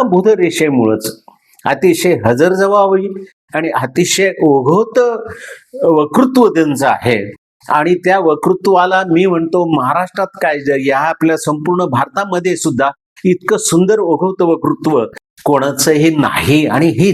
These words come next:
देणगी त्यांना मिळाली आहे. आता आपण परत त्या मंगळाकडे येऊयात. हातावरचा जो मंगळ आहे तो मंगळ, अ, मंगळ आहे इकडचा जो आक्रमक आहे आणि राजसाहेबांचा आक्रमक मंगळ ॲक्टिव्ह आहे.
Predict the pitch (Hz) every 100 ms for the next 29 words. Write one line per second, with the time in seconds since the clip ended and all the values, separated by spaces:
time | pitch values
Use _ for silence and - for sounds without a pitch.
0 | - 127 131 151 190 - 113 104 98 98
1 | 92 90 80 - _ _ _ - 180 180
2 | 247 233 233 _ _ _ _ - 190 190
3 | 226 226 226 190 - 226 247 240 226 175
4 | 156 143 139 117 107 104 101 101 90 -
5 | _ _ - - 185 262 262 240 - 180
6 | 113 147 147 170 160 147 175 202 151 117
7 | 101 - - - - 165 151 147 160 208
8 | 208 196 160 147 143 147 185 180 151 143
9 | 165 170 151 165 160 180 170 - 156 -
10 | 147 123 101 101 - - - - - -
11 | 147 151 135 139 156 170 165 165 165 180
12 | 143 127 156 156 147 151 127 127 123 95
13 | - - _ _ - 131 127 127 151 107
14 | -